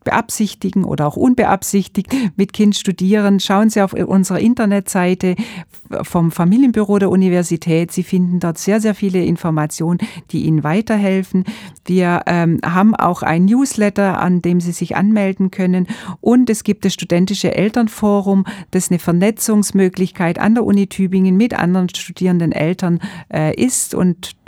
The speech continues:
die sich zwei, dreimal im Semester treffen. Und genau das Elternforum und auch der A K, ähm, Vereinbarkeit, Studium und, äh, Familie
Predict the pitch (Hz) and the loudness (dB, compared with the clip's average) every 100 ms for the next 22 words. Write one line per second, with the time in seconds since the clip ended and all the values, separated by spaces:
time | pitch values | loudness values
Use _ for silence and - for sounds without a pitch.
0 | - 170 160 165 - - _ - 170 185 | -6 -6 -4 -6 -6 -20 _ -10 -4 -2
1 | 208 180 175 175 170 185 - 170 170 156 | -2 -2 0 2 2 0 0 -2 0 -2
2 | 160 - - 185 240 - 262 - - 185 | -2 -4 -4 -2 -2 0 -2 -2 -14 -10
3 | - 220 226 202 190 185 117 165 220 240 | 0 2 2 2 2 0 0 0 0 -2
4 | - 220 208 208 202 220 240 - 185 190 | 0 -2 0 0 2 2 2 0 -2 -2
5 | 185 180 - 165 160 185 185 220 - - | -2 -2 -2 -4 -4 -2 -2 -2 -6 -14
6 | 185 - 190 185 185 - - 170 185 196 | -14 -4 0 2 2 0 -2 0 2 2
7 | 185 185 175 175 - 185 180 185 170 170 | 0 0 -2 -2 -6 -4 0 0 2 0
8 | 160 - 156 160 - - 170 190 233 240 | -2 -2 -2 -2 -2 -2 2 2 2 2
9 | 220 | 0